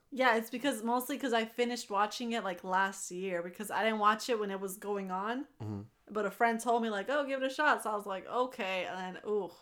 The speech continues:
Speaker 1: was that shit good.
Speaker 2: Okay.
Speaker 1: So
Speaker 2: So I
Speaker 1: I
Speaker 2: have,
Speaker 1: was,
Speaker 2: I've only
Speaker 1: yeah.
Speaker 2: watched, like, three episodes of Breaking Bad.
Speaker 1: Mm-hmm.
Speaker 2: So
Speaker 1: So you didn't really care?
Speaker 2: when I heard about it, I didn't really care about this movie.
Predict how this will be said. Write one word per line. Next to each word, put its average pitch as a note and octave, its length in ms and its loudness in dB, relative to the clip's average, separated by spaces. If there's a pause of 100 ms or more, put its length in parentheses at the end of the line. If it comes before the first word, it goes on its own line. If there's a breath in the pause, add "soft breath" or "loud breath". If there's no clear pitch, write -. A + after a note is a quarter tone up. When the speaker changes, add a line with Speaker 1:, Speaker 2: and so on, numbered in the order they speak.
(120)
Speaker 1:
was F3+ 140 -10
that E3 180 -6
shit - 240 -12
good. D#3+ 240 -14 (800)
Speaker 2:
Okay. C3+ 340 2 (580)
Speaker 1:
So - 140 0
Speaker 2:
So - 40 10
I D3+ 100 12
Speaker 1:
I E3+ 40 10
Speaker 2:
have, F#3 180 6
Speaker 1:
was, D#3 80 8
Speaker 2:
I've D#3 100 6
only G#3 140 6
Speaker 1:
yeah. E3+ 60 6
Speaker 2:
watched, F3 120 8
like, D3 140 2
three C3 160 4
episodes C3+ 380 2
of G#2 80 -6
Breaking A2+ 340 -2
Bad. G2+ 300 -6 (280)
Speaker 1:
Mm-hmm. A3 260 -2 (120)
Speaker 2:
So A#2+ 720 6
Speaker 1:
So - 80 -6
you A#3+ 80 0
didn't A#3 120 0
really G3+ 120 -4
care? A3 300 -6 (120)
Speaker 2:
when C3 180 4
I C#3+ 120 8
heard E3+ 120 6
about E3+ 220 10
it, E3+ 60 10
I D3 100 10
didn't C#3 180 4
really A#2+ 160 2
care A2+ 140 0
about G2+ 180 0
this F2+ 120 -14
movie. F#2 240 -10